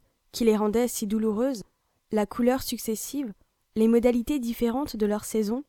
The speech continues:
ou de leurs heures, des fins d'après-midi de juin aux soirs d'hiver, des clairs de lune sur la mer à l'aube,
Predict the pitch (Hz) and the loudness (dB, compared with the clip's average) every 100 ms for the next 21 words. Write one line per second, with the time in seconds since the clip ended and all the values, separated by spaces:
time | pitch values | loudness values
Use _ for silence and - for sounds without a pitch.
0 | _ - 208 202 202 185 220 262 - _ | _ -6 -2 0 0 -2 -4 -4 -10 _
1 | _ _ _ _ - 214 - 247 226 220 | _ _ _ _ -4 -2 0 2 2 0
2 | 220 220 220 226 208 190 214 247 208 190 | -2 -2 0 0 0 0 -2 -2 -4 -6
3 | - 220 202 202 202 247 247 _ _ _ | -4 -4 -4 -6 -6 -8 -10 _ _ _
4 | _ _ - 208 220 220 220 214 220 247 | _ _ -6 -4 0 0 2 2 2 2
5 | - 226 196 190 214 226 202 190 208 247 | 0 -2 0 0 -2 -4 -4 -2 0 -2